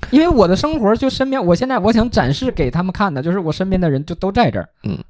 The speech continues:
Speaker 1: 啊，我也不需要给我朋友圈里的人去展示什么了。
Speaker 2: 嗯。
Speaker 1: 就是也不是说那里没有我的朋友，就是有的朋友聊天儿，他也知道我最近的近况。
Speaker 2: 是呢，是呢，是呢。
Speaker 1: 然后不怎么聊天儿的人吧，我觉得他也不是真正的会怎么关心我。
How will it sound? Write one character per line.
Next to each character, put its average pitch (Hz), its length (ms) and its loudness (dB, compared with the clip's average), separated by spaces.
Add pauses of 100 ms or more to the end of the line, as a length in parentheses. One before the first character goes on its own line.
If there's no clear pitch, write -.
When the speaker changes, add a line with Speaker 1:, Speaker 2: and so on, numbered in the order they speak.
(160)
Speaker 1:
啊， 127 280 -2
我 147 140 4
也 214 60 4
不 226 120 0
需 220 140 -2
要 214 120 2
给 139 200 -4
我 147 180 -2
朋 - 180 -2
友 175 60 4
圈 190 180 0
里 185 140 -2
的 123 100 -4
人 113 240 -6
去 123 280 -6
展 - 280 -6
示 120 200 -8
什 104 120 -12
么 104 140 -12
了。 95 100 -14 (200)
Speaker 2:
嗯。 - 180 -6
Speaker 1:
就 196 80 2
是 233 80 0
也 180 80 4
不 170 100 2
是 220 60 8
说 247 80 2
那 262 140 2
里 156 100 0
没 156 100 -2
有 202 80 2
我 170 120 0
的 139 60 -2
朋 113 260 -8
友， 131 120 -4 (360)
就 175 80 2
是 180 80 6
有 160 180 4
的 196 60 2
朋 180 200 0
友 190 260 4
聊 151 280 4
天 180 140 4
儿， 175 100 2
他 180 60 2
也 156 80 2
知 147 100 -10
道 165 120 2
我 117 140 0
最 147 140 -4
近 143 140 -4
的 127 100 0
近 160 160 -4
况。 - 180 -4 (120)
Speaker 2:
是 - 200 0
呢， 101 140 -4
是 - 160 -12
呢， 82 80 -6
是 - 120 -4
呢。 - 0 -
Speaker 1:
然 175 80 8
后 226 80 6
不 381 180 4
怎 196 100 2
么 180 80 4
聊 170 140 6
天 196 100 4
儿 190 80 4
的 196 80 2
人 147 140 0
吧， 147 120 -2
我 135 120 0
觉 135 120 -4
得 175 120 0
他 190 200 -4
也 175 140 -2
不 123 180 -6
是 175 140 -6
真 185 180 -4
正 220 140 -4
的 135 80 -2
会 156 120 -4
怎 135 140 -8
么 117 120 -12
关 131 180 -2
心 131 160 -4
我。 104 180 -12